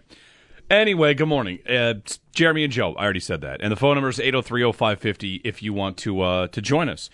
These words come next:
We'll have no Don Granato today. They're out on the West Coast, and we'll catch up with Don at some point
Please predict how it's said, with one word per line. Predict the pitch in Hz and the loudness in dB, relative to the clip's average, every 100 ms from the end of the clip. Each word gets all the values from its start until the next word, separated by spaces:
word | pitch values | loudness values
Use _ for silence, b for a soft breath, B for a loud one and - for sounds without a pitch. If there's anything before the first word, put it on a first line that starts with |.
| b b | b b
We'll | 135 | 2
have | 139 180 180 - b b | 4 4 2 -6 b b
no | 143 196 | 2 4
Don | 208 185 160 | 4 4 2
Granato | 156 143 135 | 2 2 0
today. | - 110 107 | -2 -2 0
They're | 123 127 | 0 0
out | 123 | 0
on | 113 | 0
the | 104 | 0
West | 104 - | 0 -2
Coast, | - 101 98 - | 0 0 0 -4
and | 87 | -4
we'll | 82 82 | -4 -2
catch | 135 120 | -2 0
up | 117 | -2
with | 104 | -2
Don | 92 104 101 90 | 0 0 0 -4
at | |
some | - 113 | -4 -4
point | 98 107 98 | -2 -4 -4